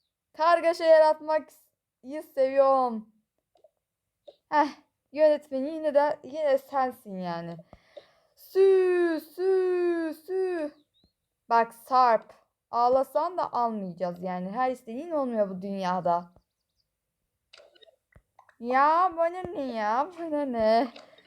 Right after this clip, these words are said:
<laughs> Umay, sen de artık Sarp'a gülme sen. Ya ama çok komik ya ağlaması, ben ne yapayım? Ama ayıp.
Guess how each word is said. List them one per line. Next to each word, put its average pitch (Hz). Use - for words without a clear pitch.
<laughs> 240
Umay, 247
sen 254
de 262
artık 254
Sarp'a 233
gülme 247
sen. 320
Ya 370
ama 427
çok 427
komik 311
ya 226
ağlaması, 220
ben 302
ne 262
yapayım? 180
Ama 240
ayıp. 285